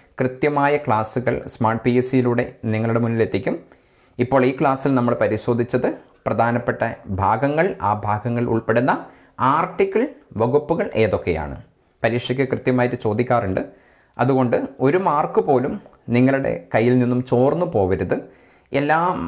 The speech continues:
ഭരണഘടനയെ വളരെ മൈന്യൂട്ടായ രീതിയിലാണ് നമ്മൾ ഈ സ്മാർട്ട് പി എസ് സിയിലൂടെ പരിശോധിക്കുന്നത്. അതുകൊണ്ട് കൃത്യമായി നിങ്ങൾ നിരീക്ഷിക്കണം, കൃത്യമായി ക്ലാസ്സുകൾ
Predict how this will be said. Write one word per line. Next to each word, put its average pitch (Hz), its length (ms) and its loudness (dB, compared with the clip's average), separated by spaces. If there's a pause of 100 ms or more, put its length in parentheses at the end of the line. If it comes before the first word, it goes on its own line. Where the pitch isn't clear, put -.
ഭരണഘടനയെ 151 680 0
വളരെ 147 520 2
മൈന്യൂട്ടായ 156 760 2
രീതിയിലാണ് 123 440 2
നമ്മൾ 120 280 2
ഈ 117 140 0 (120)
സ്മാർട്ട് 113 320 0
പി 113 80 2
എസ് 113 180 0
സിയിലൂടെ 110 480 0 (160)
പരിശോധിക്കുന്നത്. 101 760 0 (600)
അതുകൊണ്ട് 131 300 4
കൃത്യമായി 170 840 2
നിങ്ങൾ 127 260 2
നിരീക്ഷിക്കണം, 123 760 -2 (220)
കൃത്യമായി 117 400 0
ക്ലാസ്സുകൾ 113 760 0